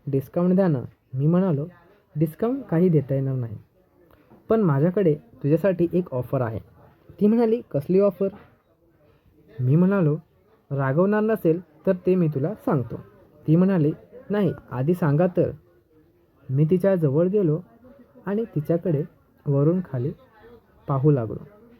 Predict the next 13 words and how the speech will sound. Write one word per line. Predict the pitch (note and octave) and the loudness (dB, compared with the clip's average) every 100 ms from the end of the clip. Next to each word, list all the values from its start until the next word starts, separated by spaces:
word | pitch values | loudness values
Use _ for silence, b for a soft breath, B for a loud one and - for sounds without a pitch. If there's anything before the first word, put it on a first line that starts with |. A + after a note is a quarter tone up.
| _ - G#3+ A3+ A#3+ _ _ _ _ _ - - _ | _ -20 -20 -20 -20 _ _ _ _ _ -20 -20 _
मी | A2+ C#3 D3+ - | 0 0 0 -2
तिला | D#3+ E3+ | 0 2
म्हणालो, | F3 F#3+ D#3+ B2 - _ _ - | 2 2 0 -2 -10 _ _ -8
"मी | A#2+ | -6
तुला | D3 E3+ F3+ | 0 0 0
एक | - F3+ - _ | 0 -2 -4 _
दोन | B2 C3 D3+ | -4 0 0
ड्रेस | D3+ E3+ - - - - - - - - A4+ - - - - - - - - - - _ | 2 -2 -4 -20 -20 -20 -20 -20 -20 -20 -20 -16 -18 -16 -20 -20 -20 -20 -20 -20 -20 _
फुकट | - D#3 D#3 F#3 | -2 0 2 0
शिवून | - C3+ D3 | -2 -2 2
देईन, | D3 A2+ G#2 _ _ - _ - - _ - _ _ _ - | 0 0 -6 _ _ -20 _ -20 -20 _ -20 _ _ _ -2
पण | F#3+ | 0
तुला | G3 F3 | 2 0